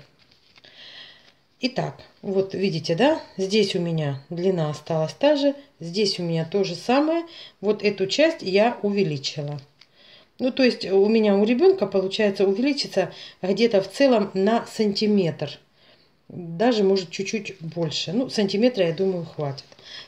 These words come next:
Итак, что мы делаем? Мы пришиваем резинку. Будем ставить вот таким вот образом. Пришиваем здесь резинку. Потом мы по намеченной нашей середине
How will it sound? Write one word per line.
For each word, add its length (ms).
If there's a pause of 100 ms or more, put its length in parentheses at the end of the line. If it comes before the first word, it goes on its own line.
Итак, 260
что 200
мы 120
делаем? 460
Мы 280 (420)
пришиваем 760 (1200)
резинку. 840 (1900)
Будем 320
ставить 400
вот 100
таким 360
вот 160
образом. 480 (420)
Пришиваем 560
здесь 340
резинку. 840 (1120)
Потом 340
мы 380 (280)
по 160
намеченной 560
нашей 320
середине 800